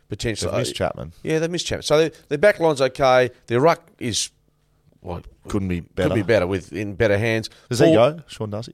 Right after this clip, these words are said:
Speaker 1: No, I, I, well, if he wants to go, then that's something that the Dockers have to deal with. I'm not letting him go.
Speaker 2: No.
Speaker 1: Or I'm not, uh, shopping around in any way, shape or form. He's a good ruckman. He's a
Speaker 2: Yes.
Speaker 1: great ruckman.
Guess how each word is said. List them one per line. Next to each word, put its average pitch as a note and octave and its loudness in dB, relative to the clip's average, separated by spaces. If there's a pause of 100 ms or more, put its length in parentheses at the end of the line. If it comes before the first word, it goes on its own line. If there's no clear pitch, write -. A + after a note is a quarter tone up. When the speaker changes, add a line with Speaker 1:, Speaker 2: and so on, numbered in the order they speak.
Speaker 1:
No, D3 -2 (180)
I, D#3+ 4
I, D3+ 2
well, A#2+ 2
if A2 -14
he C3 -2
wants G3+ 0
to D3 -4
go, G2+ 2 (360)
then A#2+ -2
that's - -2
something G#2+ -2
that G2 -4
the G2+ -10
Dockers G2 0
have G#2+ -4
to F#2 -14
deal G#2+ -4
with. F#2 -4
I'm D3+ 4
not C3+ 2
letting G#2+ 2
him G2+ -4
go. G2+ 2 (260)
Speaker 2:
No. E2+ -8
Speaker 1:
Or A2+ 0
I'm B2+ -2
not, B2 -4
uh, G#2 -2
shopping A2 -2
around G2+ 0 (260)
in F#2 -4
any G#2+ -2
way, G2 2
shape G2 0
or F2+ -10
form. G2 -2
He's G3 -4
a F3 -8
good G#3+ -8
ruckman. F#3 0
He's A#2 -10
a - -4
Speaker 2:
Yes. D#3+ -6
Speaker 1:
great F#3+ 2
ruckman. A#2 -4